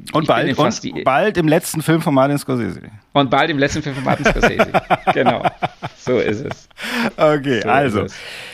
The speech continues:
Speaker 1: Äh, wir verlinken hier alles nochmal, wo man dich sehen kann, wo du bist, äh, wie man dich erreichen kann und wie Martin Scorsese dich vor allem erreichen kann, ist auch wichtig.
Speaker 2: Unbedingt.
Speaker 1: Ja, unbedingt.
Speaker 2: Unbedingt.
Speaker 1: Und, also
Speaker 2: Ich
Speaker 1: es ist
Speaker 2: hoffe,
Speaker 1: ja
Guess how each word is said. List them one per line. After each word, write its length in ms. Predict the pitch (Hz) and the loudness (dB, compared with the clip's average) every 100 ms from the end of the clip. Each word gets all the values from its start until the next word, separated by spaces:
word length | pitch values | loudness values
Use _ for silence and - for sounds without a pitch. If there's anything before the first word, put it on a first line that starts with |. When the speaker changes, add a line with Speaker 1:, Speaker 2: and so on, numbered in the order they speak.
| - - _ - | -20 -20 _ 0
Speaker 1:
Äh, 280 | 135 143 135 | 4 4 4
wir 120 | 160 | 4
verlinken 400 | 165 208 202 175 | 2 0 0 2
hier 240 | 180 160 | 4 4
alles 280 | 156 196 190 | 4 2 2
nochmal, 440 | 170 180 180 160 147 | 0 2 2 2 2
wo 120 | 160 | 2
man 160 | 160 | 2
dich 120 | 151 - | 2 0
sehen 240 | 147 147 | 2 2
kann, 300 | 170 143 131 | 2 2 4
wo 80 | 127 | 2
du 80 | 131 | 0
bist, 420 | 117 127 - - | 0 -2 -4 -10
äh, 240 | 110 113 107 | -4 -2 0
wie 60 | |
man 120 | 113 107 | 0 0
dich 120 | 107 | -2
erreichen 320 | 101 101 104 | -2 0 -2
kann 320 | 92 92 90 | -2 -2 -2
und 160 | 95 104 | -4 2
wie 80 | 127 | 4
Martin 260 | 131 143 | 4 2
Scorsese 400 | 135 117 139 190 | 0 2 2 2
dich 160 | 107 101 | 0 -2
vor 140 | 98 | -2
allem 140 | 98 98 | 0 0
erreichen 320 | 87 90 101 | -2 -2 -2
kann, 160 | 92 131 | -2 -4
ist 80 | |
auch 220 | - 117 104 | -4 -6 -2
wichtig. 180 | 107 170 | 0 2
Speaker 2:
Unbedingt. 480 | 147 147 135 104 | 2 2 -2 -4
Speaker 1:
Ja, 380 | 123 120 107 123 | 0 2 4 2
unbedingt. 520 | 101 110 110 113 185 | 0 -2 0 0 0
Speaker 2:
Unbedingt. 520 | 135 143 123 104 113 104 | 2 2 0 -2 -2 -2
Speaker 1:
Und, 240 | 110 113 | -4 -2
also 120 | 127 | 0
Speaker 2:
Ich 0 | |
Speaker 1:
es 60 | 135 | 2
ist 60 | |
Speaker 2:
hoffe, 120 | - | 2
Speaker 1:
ja 60 | 202 | 4